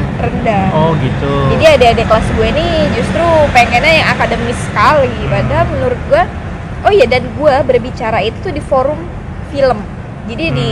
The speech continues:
Speaker 2: Hmm.
Speaker 1: S M A gue ada, ada apa sih, eskul film. Gue berbicara di
Speaker 2: <laughs>
Speaker 1: sana sesuai dong sama
Speaker 2: Hmm.
Speaker 1: bidangnya,
Speaker 2: Bidangnya
Speaker 1: kan.
Speaker 2: perfilman.
Speaker 1: Perfilman, dan gue berbicara sebagai seorang broadcaster yang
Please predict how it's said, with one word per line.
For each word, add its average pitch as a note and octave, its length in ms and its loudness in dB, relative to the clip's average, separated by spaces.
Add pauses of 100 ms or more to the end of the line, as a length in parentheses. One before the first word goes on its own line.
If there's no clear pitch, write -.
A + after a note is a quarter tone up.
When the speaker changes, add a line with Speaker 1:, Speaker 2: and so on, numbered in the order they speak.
(140)
Speaker 2:
Hmm. - 120 -2
Speaker 1:
S - 80 -6
M G#3 120 -6
A G#3+ 80 -6
gue A3+ 220 -2
ada, G#3 240 -2 (600)
ada A3 260 -2 (320)
apa A3 100 -4
sih, - 140 -8
eskul - 400 0
film. G#3+ 320 -4 (880)
Gue B3 140 -6
berbicara A3+ 480 2
di G#3 160 2
Speaker 2:
<laughs> - 0 -
Speaker 1:
sana A#3 480 -4 (960)
sesuai C4+ 420 6
dong B3 300 4
sama A3+ 640 -2
Speaker 2:
Hmm. G#3 180 -6
Speaker 1:
bidangnya, G#3+ 380 -6
Speaker 2:
Bidangnya C#3 340 0
Speaker 1:
kan. C3+ 140 -2
Speaker 2:
perfilman. B2 500 -4 (100)
Speaker 1:
Perfilman, A#3 800 -4
dan B3 140 -2
gue A#3 160 -6
berbicara A3+ 400 -2
sebagai G#3 320 -6
seorang G#3+ 240 -6
broadcaster A3 560 -6
yang B3 160 -2